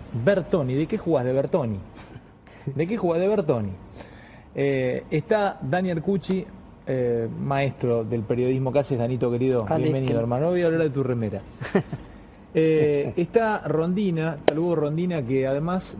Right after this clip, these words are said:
Speaker 1: de ser un tipo que dirige y sabe de fútbol, lo siente de una manera especial a Diego, lo vibra de una manera especial. Y está el Mono Rodríguez. Claudio Rodríguez fue cebollita, jugó con Diego y conoce la otra parte y además, este, estuvo en la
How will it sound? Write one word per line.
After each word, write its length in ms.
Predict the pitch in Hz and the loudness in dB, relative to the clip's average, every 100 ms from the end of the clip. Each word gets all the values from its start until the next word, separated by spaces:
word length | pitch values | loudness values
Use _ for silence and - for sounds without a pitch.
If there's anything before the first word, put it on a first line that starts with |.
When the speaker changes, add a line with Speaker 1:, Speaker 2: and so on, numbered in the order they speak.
| 120 | -4
Speaker 1:
de 100 | 135 | -4
ser 220 | - 156 | -2 -2
un 120 | 151 | -2
tipo 300 | 165 143 143 | -2 -2 -2
que 240 | 120 120 - 127 117 | 0 -2 -4 -8 -2
dirige 520 | 139 175 - 151 143 | 0 0 0 -2 -2
y 100 | 131 | -4
sabe 320 | 110 165 156 143 | -2 0 2 2
de 80 | |
fútbol, 540 | 135 170 165 170 180 - 143 | 0 0 0 0 0 -4 -2
lo 240 | 135 147 | 0 -2
siente 440 | - 208 208 185 | 0 0 0 0
de 60 | 170 | 0
una 140 | 151 | 0
manera 240 | 147 160 156 | 0 0 0
especial 420 | - 131 127 113 | 0 -2 0 0
a 60 | 110 | 2
Diego, 260 | 110 113 | 2 2
lo 160 | 135 156 | 2 2
vibra 320 | 196 170 143 | 2 2 0
de 60 | 131 | 0
una 160 | 131 | -2
manera 240 | 120 123 120 | -2 0 -2
especial. 400 | - 107 104 98 - - - - - - | -2 -4 -2 -4 -8 -18 -20 -20 -20 -2
Y 60 | 160 | 2
está 140 | 190 | 4
el 60 | 226 | 4
Mono 220 | 214 196 | 4 4
Rodríguez. 420 | 165 156 139 131 | 4 4 2 0
Claudio 220 | 180 202 185 | 2 2 2
Rodríguez 280 | 180 214 185 | 0 0 0
fue 140 | 190 | -2
cebollita, 640 | - 165 156 147 151 123 113 | 0 2 2 0 -2 -2 -4
jugó 340 | - 151 180 | -2 0 0
con 180 | 175 165 | 0 0
Diego 380 | 175 196 208 208 - | 2 2 0 -4 -6
y 80 | 131 | -2
conoce 440 | 151 156 - 165 | -2 -2 -2 0
la 200 | 143 135 | 2 4
otra 400 | 147 139 123 120 | 2 0 -2 -2
parte 640 | - 135 127 117 127 123 127 | 0 0 0 -2 -2 -2 -2
y 280 | 123 117 | -2 0
además, 420 | 117 123 143 139 120 | 0 0 -2 -2 -4
este, 240 | - 117 | -2 -4
estuvo 500 | - 139 127 120 110 - | -2 0 0 0 -2 -4
en 100 | 117 | -4
la 140 | 117 | -2